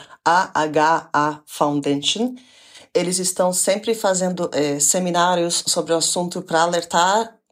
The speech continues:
principalmente as pessoas dos outros países que não, é, não sabem muito sobre os crimes de honra. Tem muitos seminários, é, super interessantes também no próprio site deles. Teve um que eu assisti esses dias até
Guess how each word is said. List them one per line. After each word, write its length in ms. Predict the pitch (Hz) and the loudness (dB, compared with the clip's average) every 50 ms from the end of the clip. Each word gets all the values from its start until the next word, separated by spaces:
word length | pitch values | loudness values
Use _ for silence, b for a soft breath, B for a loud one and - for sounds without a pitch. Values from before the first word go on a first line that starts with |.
| _ _ _ _ _ _ _ _ | _ _ _ _ _ _ _ _
principalmente 560 | - 226 240 240 - - 240 220 208 214 208 | 0 0 2 0 0 -2 -2 -2 -2 0 0
as 80 | 226 220 | -2 -2
pessoas 400 | - 214 202 - - 214 208 208 | 0 0 0 0 0 0 -2 -4
dos 240 | 208 202 202 190 - | -4 -4 -2 0 2
outros 360 | 196 196 233 233 262 247 - | 2 2 2 2 0 -2 -2
países 680 | - - 196 180 180 185 196 220 214 196 202 190 - | 0 -2 -2 -2 -2 -2 -4 -4 -2 -2 0 0 0
que 200 | - - - - 185 | 0 -2 -4 -2 0
não, 560 | 180 180 180 185 190 202 202 202 202 - - - - | 2 2 2 2 2 0 -4 -6 -6 -10 -12 -6 0
é, 240 | - 160 156 156 147 | 0 2 2 2 0
não 200 | - 156 175 180 | 0 0 0 0
sabem 320 | 180 180 - 185 180 175 202 | 0 0 0 0 0 -2 -2
muito 260 | 190 185 185 185 180 | -2 -2 -4 -2 -2
sobre 380 | 185 - - 185 175 185 180 180 | -2 0 0 0 -2 -2 -4 -4
os 240 | - 175 175 170 - | -4 -4 -2 -2 -2
crimes 360 | - - 175 170 170 165 160 | -2 -2 -2 0 0 0 0
de 100 | 160 165 | 2 2
honra. 340 | 156 160 175 175 208 220 220 B B B B B B B B B B - | 2 2 2 0 -2 -4 -6 B B B B B B B B B B 0
Tem 140 | - 240 | 0 2
muitos 540 | 226 226 214 220 220 247 247 247 254 233 - - | 2 2 0 0 0 0 0 -2 -4 -4 -2 0
seminários, 760 | - - - 226 214 208 202 202 196 196 196 208 208 208 - - | 0 2 2 2 0 0 0 0 0 0 0 0 -2 -2 -2 0
é, 160 | - 170 170 | 0 0 0
super 300 | 170 - - - - 285 | 0 -2 -4 -2 0 0
interessantes 480 | 269 247 226 214 196 - 196 190 185 - | 0 0 0 0 0 -2 0 0 -2 -2
também 260 | - 190 185 180 185 | -2 -2 -2 -2 0
no 420 | 185 185 185 190 202 220 233 226 | 0 0 0 2 2 2 2 0
próprio 260 | 226 - 202 190 - 180 | 0 -2 -2 -2 0 0
site 320 | - 190 165 165 - - | 0 0 0 -2 -2 -2
deles. 220 | 165 170 165 175 | -2 -2 -2 -2
Teve 220 | - - 185 170 175 | -4 -6 -6 -4 -6
um 100 | 180 180 | -6 -6
que 80 | 185 | -6
eu 60 | 190 185 | -6 -4
assisti 460 | 185 - - - - - 180 175 170 | -2 -2 0 0 0 -2 -4 -4 -2
esses 300 | 165 - - 220 220 185 | -2 -2 -2 -2 -2 -2
dias 280 | - 175 180 190 180 | -2 -2 -2 -2 -2
até 340 | 170 165 - 165 170 185 185 | -4 -2 -2 -2 -2 -2 -4